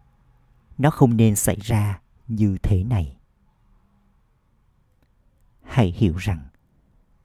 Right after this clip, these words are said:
mà già sẽ đến cho đến lúc cuối. Bà ta khoác vào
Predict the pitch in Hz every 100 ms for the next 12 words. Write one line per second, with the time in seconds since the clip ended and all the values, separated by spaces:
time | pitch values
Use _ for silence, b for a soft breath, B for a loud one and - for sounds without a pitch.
0 | _ _ 113 113 107 104 95 - 85 110
1 | 101 95 156 185 _ _ _ - - 107
2 | 101 101 127 139 - - 104 98 117 180
3 | _ _ _ _ _ _ _ _ _ _
4 | _ _ - - - - - _ 165 127
5 | - 135 127 - 175 - - 120 95 87